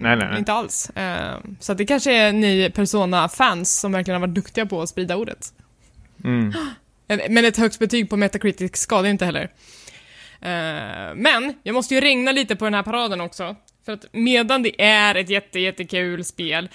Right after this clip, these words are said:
Speaker 2: så finns ju lite så här, det är lite saker som inte riktigt lirar. Eh, först och främst, lokaliseringen av det här spelet i översättningen är ju bananas dålig. Det är ju, det är ju frågor, man sitter i klassrummet och liksom varannan dag eller sån där, då kan man få en sån här, eh,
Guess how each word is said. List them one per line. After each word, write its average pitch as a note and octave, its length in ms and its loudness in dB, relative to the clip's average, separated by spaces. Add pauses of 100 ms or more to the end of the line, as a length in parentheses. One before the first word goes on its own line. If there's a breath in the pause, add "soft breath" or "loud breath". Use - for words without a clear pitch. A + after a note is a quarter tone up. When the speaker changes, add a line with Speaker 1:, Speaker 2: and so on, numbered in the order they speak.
(140 loud breath)
Speaker 2:
så - 120 -8
finns A#3 380 4
ju A#3 100 2
lite G#3+ 400 0
så F#3+ 80 -2
här, C3+ 300 -2 (100)
det C4+ 60 0
är E4 380 4
lite D4 200 -4
saker G3 260 0
som G3+ 100 0
inte G3 220 -2
riktigt F3 380 -8
lirar. F3 640 -2 (540 soft breath)
Eh, F#3+ 360 -2
först A3+ 320 -2
och G#3+ 60 -2
främst, G#3+ 400 0
lokaliseringen A#3 880 2
av F3+ 100 -2
det F#3 80 0
här G3+ 80 0
spelet G#3+ 440 2
i F3+ 100 0
översättningen F3+ 580 -2
är E3 80 2
ju F3 220 0
bananas G3 720 2
dålig. F3 640 0
Det G#3 60 2
är G#3+ 40 2
ju, G3+ 320 2 (100)
det G3 180 -2
är G#3+ 40 2
ju G#3 100 2
frågor, A#3 760 2 (200)
man A#3 160 4
sitter B3 160 2
i - 20 -2
klassrummet G#3+ 600 0 (240 loud breath)
och G#3 240 2
liksom G#3 240 0
varannan G#3 360 2
dag A3+ 280 4
eller F3+ 100 -4
sån F#3 140 -4
där, D#3+ 100 -2
då F3+ 80 -4
kan G#3+ 100 -2
man F#3 120 0
få G3+ 140 -2
en F#3 120 0
sån F#3+ 120 -2
här, E3+ 460 4
eh, F#2+ 640 -10